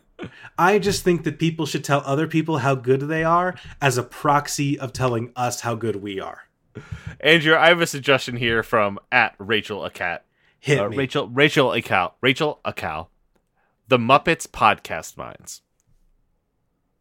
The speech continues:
Speaker 2: Huh.
Speaker 1: You know Muppets Treasure Island? You know Muppets A Christmas Story?
Speaker 2: I'm
Speaker 1: Here they
Speaker 2: aware
Speaker 1: are,
Speaker 2: of the
Speaker 1: baby.
Speaker 2: Muppets.
Speaker 1: I'm also aware of the Muppets.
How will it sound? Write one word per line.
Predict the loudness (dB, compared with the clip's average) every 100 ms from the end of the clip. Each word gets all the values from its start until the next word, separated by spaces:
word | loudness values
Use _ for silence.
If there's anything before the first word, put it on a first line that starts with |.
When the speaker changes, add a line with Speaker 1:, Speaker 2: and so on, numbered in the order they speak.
| _ _ _ _ _ _
Speaker 2:
Huh. | -4 2
Speaker 1:
You | 6
know | 6
Muppets | 8 6 4 0
Treasure | 2 4 8
Island? | 8 8 4 -2 _ _ _ _
You | 4 8
know | 8 8 6
Muppets | 4 4 4 0 -2
A |
Christmas | -6 -6 -4 -10
Story? | -2 2 2 2 -6 _ _ _ _ _ _ _ -20 -16 0
Speaker 2:
I'm | 6
Speaker 1:
Here | 8
they | 8
Speaker 2:
aware | 6 4
Speaker 1:
are, |
Speaker 2:
of | 4
the | 0 0
Speaker 1:
baby. | -2
Speaker 2:
Muppets. | -6 -12 -16 -16 -20 _ _ _ _ -20 4
Speaker 1:
I'm | 6 6
also | 6 4 6 4
aware | 6 6 6 6
of | 2
the |
Muppets. | -2 -2 -4 -10 -14